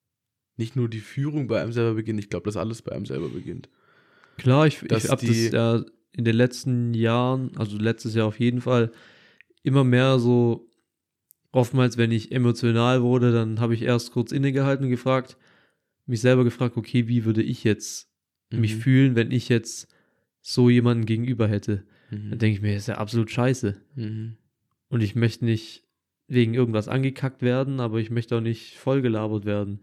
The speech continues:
Speaker 1: Mhm.
Speaker 2: So mäßig. Und deshalb, wenn du immer davon denkst, okay, was würde,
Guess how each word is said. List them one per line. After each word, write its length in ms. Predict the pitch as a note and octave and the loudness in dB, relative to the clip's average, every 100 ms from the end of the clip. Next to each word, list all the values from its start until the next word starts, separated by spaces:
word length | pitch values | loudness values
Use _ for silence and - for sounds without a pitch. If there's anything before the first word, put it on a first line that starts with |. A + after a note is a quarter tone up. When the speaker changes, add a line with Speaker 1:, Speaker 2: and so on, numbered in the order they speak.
| - | -12
Speaker 1:
Mhm. 340 | G#2+ G2+ A2+ - _ _ _ _ | -10 -10 -12 -16 _ _ _ _
Speaker 2:
So 220 | - A2 | -2 -2
mäßig. 560 | G#2+ G#2 G#2 G#2+ G2 - _ _ _ | 0 0 0 -4 -6 -10 _ _ _
Und 120 | A#2 | -2
deshalb, 300 | A#2+ A2 B2 | -2 2 2
wenn 120 | A2+ A#2 | 4 2
du 80 | |
immer 360 | C3+ D#3 D#3 C#3+ | 4 4 4 4
davon 340 | C3 B2 B2 A#2 | 4 2 0 0
denkst, 260 | C3 C3 | 0 0
okay, 260 | A#2 C#3 B2+ | -4 0 0
was 240 | A#2+ - | 0 -2
würde, 400 | A2+ A2 G#2+ G#2 | -4 0 0 -2